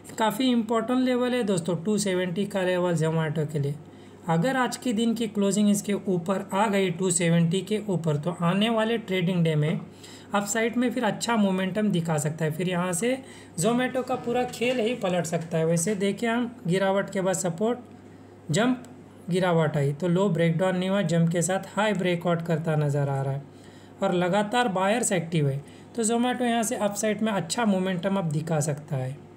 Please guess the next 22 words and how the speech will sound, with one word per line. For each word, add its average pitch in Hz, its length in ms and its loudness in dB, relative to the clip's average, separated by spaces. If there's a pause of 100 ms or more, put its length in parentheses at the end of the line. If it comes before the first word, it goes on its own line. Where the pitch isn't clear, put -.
(420)
जिस 220 260 -2
range 208 300 2
को 233 180 -2
ब्रेकआउट 175 540 2
किया 185 140 0
है 156 120 0
two 202 100 0
sixty - 360 -2
eight, 196 220 -2
two 208 120 0
seventy 165 500 0 (120)
immediate 196 480 0
support 151 400 0
है, 147 80 0 (920)
ब्रेकडाउन 214 480 2
कर 254 180 0
गया 240 280 0
तो 208 180 -4
next 208 320 0
target 190 420 0 (120)
two 254 140 0
sixty 196 400 -2